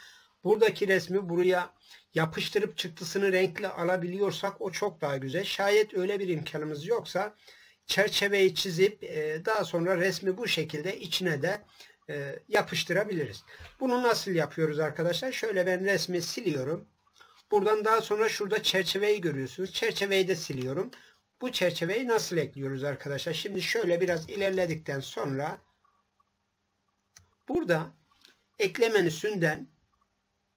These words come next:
şekiller kısmına gelip buradan şu kareyi ben seçiyorum. Kareyi seçtikten sonra şöyle bir tane kare çiziyorum.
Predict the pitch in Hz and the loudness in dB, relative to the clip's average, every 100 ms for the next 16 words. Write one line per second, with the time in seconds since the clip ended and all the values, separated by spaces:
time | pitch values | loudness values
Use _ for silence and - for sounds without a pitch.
0 | _ _ _ - - - 170 208 220 214 | _ _ _ -10 -8 -6 -6 0 2 2
1 | - - 151 139 139 190 151 156 - _ | -2 -6 -4 -2 0 0 0 -4 -16 _
2 | _ _ 277 160 160 160 247 - 220 165 | _ _ -4 0 0 -2 -6 -2 2 2
3 | 170 175 175 160 143 - 143 110 90 _ | 2 2 2 0 -4 -4 -6 -8 -10 _
4 | _ _ _ _ _ _ _ - 226 233 | _ _ _ _ _ _ _ 0 6 8
5 | 190 - 190 - 160 151 143 143 226 165 | 6 4 0 -2 -6 -4 -4 -4 -4 -4
6 | 131 160 - - - 311 127 135 180 - | -2 -4 -6 -12 -8 -4 -4 -4 -6 -10
7 | _ _ _ _ - 180 135 113 170 170 | _ _ _ _ -14 -10 -8 -8 -6 -4
8 | 151 147 - 113 107 107 | -4 -6 -8 -12 -14 -14